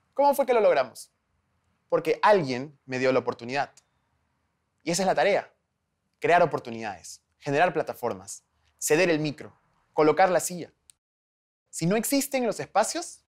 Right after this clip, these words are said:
hay que crearlos. Si no están esas personas, ¿realmente las buscaste bien?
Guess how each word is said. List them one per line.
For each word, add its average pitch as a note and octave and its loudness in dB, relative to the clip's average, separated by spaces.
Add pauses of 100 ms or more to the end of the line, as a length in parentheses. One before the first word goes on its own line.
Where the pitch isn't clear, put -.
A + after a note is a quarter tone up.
(300)
hay D#3 0
que D#3 -2
crearlos. F#3+ 0 (1400)
Si F3+ -4
no G#3+ 6
están B3 4
esas B3 2
personas, A3+ 2 (560)
¿realmente A#3+ 4
las G3 2
buscaste G#3+ 2
bien? C4 0